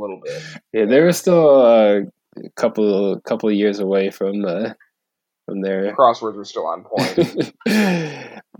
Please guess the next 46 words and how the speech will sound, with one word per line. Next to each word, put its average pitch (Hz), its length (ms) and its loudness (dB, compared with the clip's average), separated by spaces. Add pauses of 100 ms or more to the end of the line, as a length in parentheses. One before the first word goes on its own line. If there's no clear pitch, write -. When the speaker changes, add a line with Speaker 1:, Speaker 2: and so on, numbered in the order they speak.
(280)
Speaker 1:
Well, 139 120 -2
I 139 60 -10
think, 156 240 -6
uh, 131 140 -4
just 131 400 -12
the 139 80 -2
point 147 260 -2
of 123 140 -2
saying 117 320 -4
that 107 160 -4 (100)
how 117 80 -4
much 107 300 -10
they, 110 160 -6
like, 107 260 -8 (300)
their 110 120 -4
vitriol 110 600 -4
towards, 104 720 -8
uh, 92 300 -8 (160)
Nader. 107 420 -10
One 117 100 -4
of 117 60 -6
the - 160 -8
quotes 107 240 -8
that 107 80 -8
I 98 120 -8 (220)
had 110 140 -10
skipped - 260 -16
at - 60 -20 (100)
first, 101 360 -12
but 101 220 -10 (580)
from 110 180 -4
Amy 113 260 -4
Isaacs, 98 440 -6
the 107 80 -16
National 104 400 -14
Director 107 420 -8
of 104 60 -16
the 107 80 -10
Americans 101 800 -16
for 107 120 -12
Democratic 101 560 -10
Action, 104 460 -12
his 117 260 -6
standing 113 380 -8
with 107 140 -8
us - 500 -10